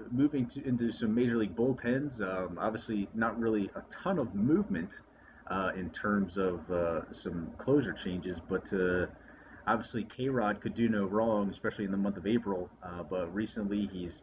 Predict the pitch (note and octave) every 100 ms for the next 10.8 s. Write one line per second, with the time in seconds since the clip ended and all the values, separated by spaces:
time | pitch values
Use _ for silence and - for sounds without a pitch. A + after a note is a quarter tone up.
0 | - G2+ G2+ - G2+ G2+ F2+ - A2 G#2+
1 | G#2 G#2+ G#2 - - - A#2+ F2+ G#2 F#2+
2 | F#2 - - F2 - - A#2+ - - -
3 | C3+ C#3 C3 C#3+ C#3+ G#2 F#2 - A#2 A#2+
4 | C3+ C3 G#2+ G2 G2 B2 - - - -
5 | - - - E2 F2 E2 F2+ D#2 G#2 G#2
6 | G2 F#2+ F2+ F#2 G#2 G#2+ G2+ G2+ G2+ F#2+
7 | F#2 F#2+ - E2+ G2+ A2 A#2+ A#2+ - -
8 | - - F#2 G2+ F#2+ G#2+ - A#2+ C3 -
9 | - F#2 F2+ - A#2 E2 E2+ E2 - E2
10 | E2 F2+ F2 F2 E2+ E2 E2